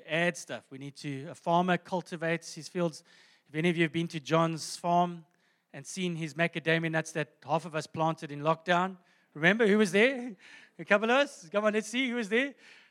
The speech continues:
There's a share in the harvest coming in a few years' time. <laughs> We went there the other day. I mean, how many of you remember? Those trees were, like, this high when we planted them.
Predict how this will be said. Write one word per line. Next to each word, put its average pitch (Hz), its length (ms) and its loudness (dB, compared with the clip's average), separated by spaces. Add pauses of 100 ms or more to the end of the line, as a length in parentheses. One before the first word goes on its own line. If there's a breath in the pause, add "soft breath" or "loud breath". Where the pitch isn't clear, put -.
There's 160 200 -2
a 156 60 0
share 214 340 4
in 190 100 0
the 170 80 -6
harvest 180 540 0
coming 196 320 2
in 180 80 -4
a 160 60 -4
few - 240 6
years' - 200 2
time. 240 1000 8 (560)
<laughs> 190 240 2 (1300 loud breath)
We 180 140 8
went 220 240 8
there 214 120 8
the 202 140 6
other 185 180 8
day. 180 280 8
I 220 100 0
mean, 208 100 4
how 220 120 8
many 294 120 2
of 285 40 0
you 277 100 4
remember? 190 380 6
Those 233 260 6
trees 262 280 2
were, 185 80 2
like, 156 300 2
this 175 200 4
high 165 180 4
when 151 160 2
we 147 100 -2
planted 139 420 -2
them. 98 300 -12